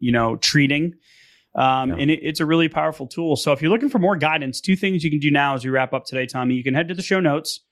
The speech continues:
Speaker 1: Well, that's the same thing. That's the action step. Head to the show notes. There's two places you can click. Okay.
Speaker 2: Okay.
Speaker 1: Um, the NutriSense link is up there, but you can also click into our Facebook community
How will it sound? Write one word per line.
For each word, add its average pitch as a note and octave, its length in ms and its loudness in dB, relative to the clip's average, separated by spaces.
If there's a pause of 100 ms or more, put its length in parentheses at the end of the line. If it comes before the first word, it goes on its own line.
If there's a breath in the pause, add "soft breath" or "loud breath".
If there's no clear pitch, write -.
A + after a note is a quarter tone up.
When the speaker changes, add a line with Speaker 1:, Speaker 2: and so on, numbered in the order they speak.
(260)
Speaker 1:
Well, C3+ 320 0
that's D3 220 -2
the - 80 -12
same C3+ 260 -2
thing. A#2+ 320 -4 (540)
That's C#3+ 180 -2
the D3 120 4
action C3+ 340 -2
step. A#2 300 -2
Head D#3 140 0
to F3 60 -2
the F3 60 -6
show G3 180 0
notes. D3 320 0
There's C3+ 160 -10
two F3+ 160 0
places D3 400 -2
you C3+ 80 -2
can A#2+ 140 -10
click. - 380 -4 (120)
Okay. D#3+ 320 0 (300)
Speaker 2:
Okay. F2 280 -2
Speaker 1:
Um, C3 500 2
the C3+ 100 2
NutriSense F3+ 500 0
link E3 220 0
is D3+ 100 0
up D3+ 160 0
there, D#3 240 0
but D3+ 140 -4
you C3+ 100 -10
can C#3+ 140 0
also D3+ 500 0
click D3 380 -2 (400)
into C#3+ 240 4
our C3+ 100 4
Facebook D#3 480 -2
community C#3 760 2